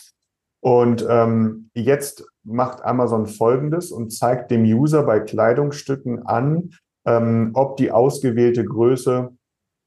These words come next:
ähm, ein guter Fit wäre oder ob es zu klein, zu groß wäre, eben auf Basis von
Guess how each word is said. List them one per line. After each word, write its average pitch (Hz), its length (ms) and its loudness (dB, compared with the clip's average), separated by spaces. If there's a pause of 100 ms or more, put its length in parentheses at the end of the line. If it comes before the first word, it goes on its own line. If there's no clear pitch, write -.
(180)
ähm, 104 580 -2
ein 113 100 -4
guter 110 440 -2
Fit - 380 -2
wäre 147 380 2
oder 107 200 0
ob - 120 -8
es - 100 -14
zu - 100 -10
klein, 123 300 2
zu 110 160 -4
groß 135 380 0
wäre, 131 320 0
eben 113 320 -4
auf - 260 -4
Basis 127 540 2
von 117 540 -2